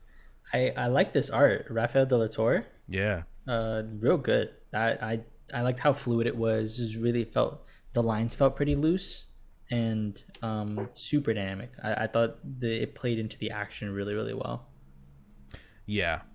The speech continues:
Speaker 2: Um, great art style, really cool, like, poses for
Speaker 1: Mm-hmm.
Speaker 2: Elektra to make her look awesome. Um, I really enjoyed it.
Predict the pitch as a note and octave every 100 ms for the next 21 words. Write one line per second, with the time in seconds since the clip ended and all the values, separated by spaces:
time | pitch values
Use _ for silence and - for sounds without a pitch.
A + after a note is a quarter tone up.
0 | - G2+ G2 F#2+ F2 E2+ F2 - - -
1 | - - - - - - C#3+ D3 D#3+ C#3
2 | C#3+ - - C3 B2+ B2 A#2+ C3 D#3 D3+
3 | C3+ - - - D#3 D3+ C#3+ A#2 G#2 -
4 | A#2 A2 G#2+ A#2 A#2 B2 - - - -
5 | - - C3+ C3 C3+ A2+ B2+ G#2 G2 -
6 | A#2 A#2+ A2 B2 A#2+ - A#2+ A#2 A#2 -
7 | - - - - - G2 G2 F#2+ F2 F2
8 | E2 - - B2+ C3 B2 A2 G#2 G#2 G2+
9 | F2+ E2